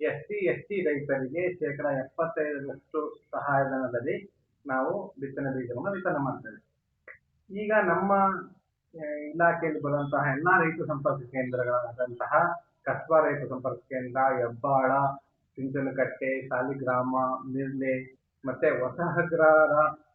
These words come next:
ರೈತ ಸಂಪರ್ಕ ಕೇಂದ್ರಗಳಲ್ಲಿ ವಿವಿಧ ತಳಿಗಳ ಭತ್ತನ, ಬಿತ್ತನೆ ಬೀಜಗಳನ್ನ ವಿತರಣೆ ಮಾಡ್ತಾ ಇದ್ದೇವೆ. ನಾವು ಜ್ಯೋತಿ ಭತ್ತವನ್ನ,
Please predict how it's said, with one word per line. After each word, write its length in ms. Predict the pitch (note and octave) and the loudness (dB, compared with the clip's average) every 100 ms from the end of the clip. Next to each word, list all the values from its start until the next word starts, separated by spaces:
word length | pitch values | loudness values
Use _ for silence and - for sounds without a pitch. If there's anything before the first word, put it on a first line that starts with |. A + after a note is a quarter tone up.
| C#3 | -6
ರೈತ 240 | C#3+ C#3+ | -6 -4
ಸಂಪರ್ಕ 320 | C#3+ C3 C3 B2 | -6 -4 -4 -6
ಕೇಂದ್ರಗಳಲ್ಲಿ 960 | - A#2+ A#2 A2+ A2 A2 A#2+ D3 D#3 - - - D3 | -8 -6 -6 -6 -8 -8 -4 -4 -6 -10 -18 -8 -4
ವಿವಿಧ 220 | F3+ G#3 F3+ | 0 0 2
ತಳಿಗಳ 400 | D#3+ D3 D3 D3+ | 2 2 2 2
ಭತ್ತನ, 400 | D3 C3 - D#3 D#3 D3+ - - - | 2 0 0 2 2 0 -12 -10 -6
ಬಿತ್ತನೆ 320 | C#3 - F#3 D#3 | -6 -2 0 2
ಬೀಜಗಳನ್ನ 540 | C#3 C3 B2 A#2+ C#3+ D#3+ | 0 -2 -2 -2 -2 -4
ವಿತರಣೆ 400 | B2 C3 C3+ D3+ | -4 -4 -4 -4
ಮಾಡ್ತಾ 280 | B2 A#2+ A#2+ | -4 -2 0
ಇದ್ದೇವೆ. 440 | A2+ A2 - - | 0 -2 -10 -4
ನಾವು 280 | C#3+ D3+ C#3+ | -2 0 -2
ಜ್ಯೋತಿ 580 | B2 D3 E3 G3 F3+ C#3 | 0 2 2 2 -2 -2
ಭತ್ತವನ್ನ, 500 | C3+ C3 B2+ C3 | -6 -4 -4 -4